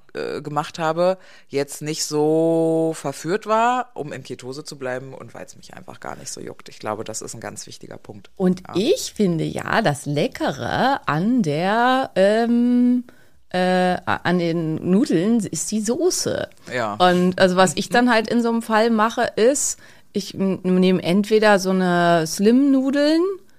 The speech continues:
Speaker 2: ähm,
Speaker 1: Ja. Ja.
Speaker 2: eu-, also die gibt's ja inzwischen sogar im Supermarkt. Klar, die sind unverhältnismäßig teuer, dass das quasi Badeschwamm zum Essen ist und, äh, halt null <laughs> Kalorien und null Nährstoffe hat.
Speaker 1: Ja.
Speaker 2: Aber, ähm, die kann man dann halt sich mit der Bolognese mischen.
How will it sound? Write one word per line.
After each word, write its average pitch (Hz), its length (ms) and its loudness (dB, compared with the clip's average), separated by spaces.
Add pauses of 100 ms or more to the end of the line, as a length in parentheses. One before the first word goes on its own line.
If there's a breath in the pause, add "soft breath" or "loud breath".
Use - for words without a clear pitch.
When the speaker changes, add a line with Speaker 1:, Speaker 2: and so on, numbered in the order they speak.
(360)
Speaker 2:
ähm, 196 920 4 (380 soft breath)
Speaker 1:
Ja. - 60 -6
Ja. 196 160 6
Speaker 2:
eu-, - 40 6
also 175 180 2
die 175 140 0
gibt's 185 180 -2
ja 208 60 6
inzwischen 185 340 2
sogar 165 260 2
im 165 120 0
Supermarkt. 214 560 0
Klar, 185 180 2
die 202 80 2
sind 170 140 -2
unverhältnismäßig 170 640 -2
teuer, 202 300 2
dass 185 140 0
das 180 180 -4
quasi 175 260 -2
Badeschwamm 175 920 0
zum 160 260 0
Essen 185 320 -2
ist 214 280 -4
und, - 480 -6
äh, - 220 0
halt - 200 -2
null 175 340 2
<laughs> 208 400 4
Kalorien 254 340 6
und 180 180 2
null 196 240 6
Nährstoffe 196 480 2
hat. 262 300 2 (400 loud breath)
Speaker 1:
Ja. 151 80 -2
Speaker 2:
Aber, 185 500 6 (300 loud breath)
ähm, 196 240 6
die 185 120 0
kann 220 160 4
man 226 140 4
dann 226 200 4
halt 214 160 4
sich 214 160 -2
mit 220 140 2
der 214 140 6
Bolognese 214 520 2
mischen. 277 560 2